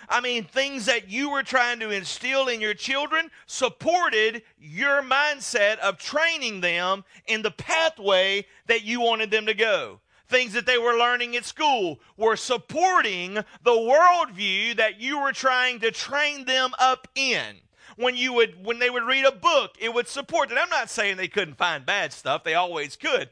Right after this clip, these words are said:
But the dynamic is that when they went to school, you didn't have to worry about what they were gonna be learning in school that would be contrary, counterproductive, running head on into what you were training them up at home to be. Now we live in a world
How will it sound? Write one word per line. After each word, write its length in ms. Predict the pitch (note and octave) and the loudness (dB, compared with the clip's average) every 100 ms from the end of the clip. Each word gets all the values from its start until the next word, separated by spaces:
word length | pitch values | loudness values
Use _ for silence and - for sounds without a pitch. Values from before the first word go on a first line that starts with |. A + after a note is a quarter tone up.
| - - | -16 -6
But 160 | - C#4+ | -2 -2
the 100 | B3+ | -2
dynamic 680 | G#3+ C4 C4 E4+ F#4 D#4+ G#3+ | 0 0 2 0 0 -4 -6
is 240 | A3+ A#3+ | -4 -4
that 120 | G3+ A#3 | -2 -2
when 120 | B3 | 0
they 100 | B3+ | -2
went 220 | C#4 D4 | -2 -6
to 100 | B3+ | -6
school, 540 | - D4+ D4 A#3 A3+ - - | -6 -4 -2 0 -2 -6 -10
you 120 | A#3+ | -2
didn't 200 | D#4+ D#4 | 0 0
have 80 | C#4+ | 0
to 100 | B3+ | 0
worry 380 | A#3 D4 D#4 C#4+ | 2 2 2 2
about 420 | A#3+ A3+ C#4 A3 - | 2 2 2 0 -8
what 260 | - C4 D4 | 0 2 2
they 100 | C#4+ | 0
were 140 | C4 | 0
gonna 160 | B3 B3 | 0 0
be 140 | A#3 | 0
learning 400 | A3+ C4+ E4 D#4+ | -2 0 0 0
in 100 | C#4+ | -4
school 400 | C4+ - C#4+ C#4 | -6 -4 -2 -2
that 140 | A#3+ A3+ | -2 -4
would 100 | A3 | -4
be 120 | A3+ | -4
contrary, 840 | - D4+ E4+ E4 G#3 A#3 G#3+ A3 A3 - - | -4 -2 -2 -2 -2 0 2 0 -2 -12 -4
counterproductive, 960 | D4+ E4 D#4+ D4 A#3+ A#3+ A3+ - A#3 | -2 -2 -4 -4 -2 0 0 -2 -4
running 300 | G#3+ B3+ A#3+ | 0 0 -2
head 320 | G3 C#4 D#4 D#4 | -2 2 2 2
on 560 | C4 C4 C#4 A3+ A3 - A3+ | -2 0 2 0 0 -6 -6
into 240 | C4 C4 B3+ | -2 0 2
what 280 | B3+ G#3+ | 2 0
you 140 | C4 D#4+ | -4 -2
were 120 | C#4+ | -2
training 560 | - C4+ D#4+ F4 E4 C#4+ | -4 -2 -2 -2 -4 -4
them 220 | C#4 C4+ | -4 0
up 240 | - C#4 - | 0 0 -2
at 160 | B3+ A#3 | -4 -4
home 440 | G3+ D4+ D4 C#4 | -2 -2 -2 -4
to 180 | - A#3+ | -2 -2
be. 500 | D3 D4 A3 A2+ A2+ - - | 0 0 0 -4 -12 -18 -8
Now 360 | B3 F4+ F#4 | 0 2 2
we 100 | E4 | 0
live 220 | C#4+ C4+ B3+ | 2 4 2
in 100 | B3 | 0
a 100 | A#3 | 2
world 360 | A3+ A3+ A#3+ | 2 2 0